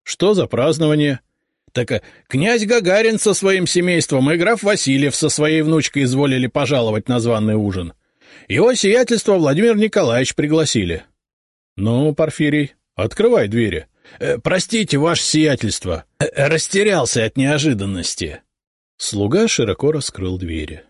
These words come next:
Я с Марой под руку вошел в ярко освещенный вестибюль.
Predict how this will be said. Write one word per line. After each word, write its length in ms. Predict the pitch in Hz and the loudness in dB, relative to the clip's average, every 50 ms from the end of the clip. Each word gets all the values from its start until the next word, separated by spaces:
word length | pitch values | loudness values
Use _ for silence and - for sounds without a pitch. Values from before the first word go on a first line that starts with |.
| _ _ _ _ _ _ _ _ _ _ _ | _ _ _ _ _ _ _ _ _ _ _
Я 300 | - 90 95 104 107 98 | -6 -4 -2 -2 -2 -2
с 160 | - - - | -2 -4 -2
Марой 340 | - 127 165 180 151 107 92 | -2 -2 0 0 -2 -4 -4
под 260 | - - 190 202 190 | -2 0 0 0 2
руку 240 | 190 180 170 - 160 | 2 -2 0 0 0
вошел 420 | 131 107 98 - - 185 196 196 | 0 0 0 0 0 2 2 2
в 60 | 165 113 | 2 0
ярко 380 | 98 101 117 139 151 - 160 | 0 0 -2 -2 0 -2 -2
освещенный 640 | 139 - - 135 120 - - - 101 90 90 90 87 | -2 -2 -4 -4 -4 -4 -4 -4 -4 -4 -2 -2 -4
вестибюль. 600 | 87 87 - - - 95 85 87 82 76 73 - | -4 -4 -6 -6 -8 -8 -8 -6 -8 -8 -10 -14